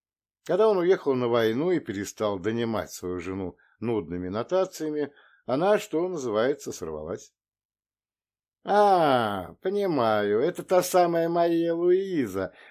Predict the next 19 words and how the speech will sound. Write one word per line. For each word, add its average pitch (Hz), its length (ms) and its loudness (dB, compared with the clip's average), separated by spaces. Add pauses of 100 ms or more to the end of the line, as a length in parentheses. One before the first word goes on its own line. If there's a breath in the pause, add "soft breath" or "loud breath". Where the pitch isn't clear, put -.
бывшая 160 480 4
жена 170 340 2
этого 139 380 4
душки 143 420 -2
Бонапарти!» — 131 920 0
воскликнула 82 560 -14
Лилия. 73 360 -18 (440 soft breath)
«Теперь 214 340 6
всё 220 140 0
ясно. 156 420 2 (520)
Тут 220 260 8
требуется 202 560 8
позвать 160 560 4
мисс 160 180 -4
Зул». 139 400 -6 (960)
Хлоп, - 400 -4 (760)
и 156 160 -6
Лилия 104 320 -6
исчезла. 69 460 -18